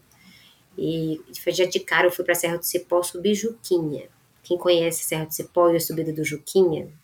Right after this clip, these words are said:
é uma bela, é um belo começo, né? <laughs> É uma subida assim, né?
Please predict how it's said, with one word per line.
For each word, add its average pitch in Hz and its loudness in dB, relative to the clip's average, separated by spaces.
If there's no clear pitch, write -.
é 170 -6
uma 170 0
bela, 214 6
é - 4
um 190 2
belo 208 0
começo, 165 2
né? 277 4
<laughs> - -10
É 233 12
uma 254 10
subida 247 4
assim, 240 6
né? 190 6